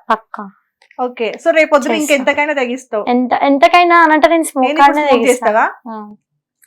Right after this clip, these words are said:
Speaker 2: దౌడలు వాయిస్తా నా దగ్గర స్మోక్ చేస్తే.
Speaker 1: చేస్తా, బరాబర్ చేస్తా.
Speaker 2: ఆ?
Speaker 1: బరాబర్ చేస్తా.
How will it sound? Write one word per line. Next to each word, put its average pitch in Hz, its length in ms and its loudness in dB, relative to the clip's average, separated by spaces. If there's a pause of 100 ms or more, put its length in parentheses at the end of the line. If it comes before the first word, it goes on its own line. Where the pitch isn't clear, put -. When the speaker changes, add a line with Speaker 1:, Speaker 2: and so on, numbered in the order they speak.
(360)
Speaker 2:
దౌడలు 294 320 6
వాయిస్తా 320 520 4
నా 311 160 4
దగ్గర 294 200 2
స్మోక్ 294 360 -2
చేస్తే. 302 500 0 (1700)
Speaker 1:
చేస్తా, 226 220 -6
బరాబర్ 208 340 -10
చేస్తా. 214 300 -8
Speaker 2:
ఆ? 349 60 6 (580)
Speaker 1:
బరాబర్ 262 400 6
చేస్తా. 202 360 -8